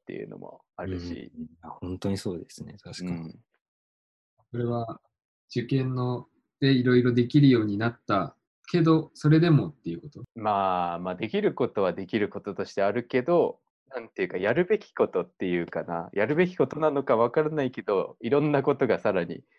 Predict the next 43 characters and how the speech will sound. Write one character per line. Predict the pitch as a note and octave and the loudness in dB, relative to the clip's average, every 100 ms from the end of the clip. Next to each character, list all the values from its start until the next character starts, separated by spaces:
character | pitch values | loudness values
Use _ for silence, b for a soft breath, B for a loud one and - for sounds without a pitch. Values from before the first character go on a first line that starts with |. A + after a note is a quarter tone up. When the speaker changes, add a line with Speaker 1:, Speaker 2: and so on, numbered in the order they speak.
| _ _ | _ _
Speaker 1:
い | G#2 | -2
ろ | C3+ | 2
ん | |
な | D3+ | 2
選 | D3 C3+ | 2 2
択 | C#3+ - | 0 -2
肢 | G#2+ | -4
が | F#2 | -2
ま | F2 | -2
た | F2 F2+ G2+ | 0 0 0
あ | |
っ | - _ | -6 _
て | - | -12
み | - F2 | -10 -10
た | E2 | -10
い | E2 | -10
な。 | - _ F2 - | -16 _ -20 -20
Speaker 2:
そ | - F#2+ | -8 -6
う | D#2+ | -4
で | - | -6
す | - | -8
ね。 | |
Speaker 1:
結 | D2 - | -20 -10
構、 | D#2+ - - _ | -10 -10 -16 _
Speaker 2:
そ | |
れ | F2+ | -18
が | - E2+ | -12 -12
Speaker 1:
う | F2 | -10
ん。 | F2 E2 | -10 -12
Speaker 2:
結 | C#2+ D3 _ _ _ - | -16 -20 _ _ _ -20
構 | |
近 | - - - | -18 -12 -12
い | D#2 | -12
で | - | -14
す | - | -16
ね、 | |
感 | - F2 | -14 -14
覚 | E2+ - - | -14 -18 -18
と | |
し | - - | -18 -16
て。 | - _ _ | -20 _ _
Speaker 1:
そ | - | -12
の、 | F2+ E2+ | -10 -10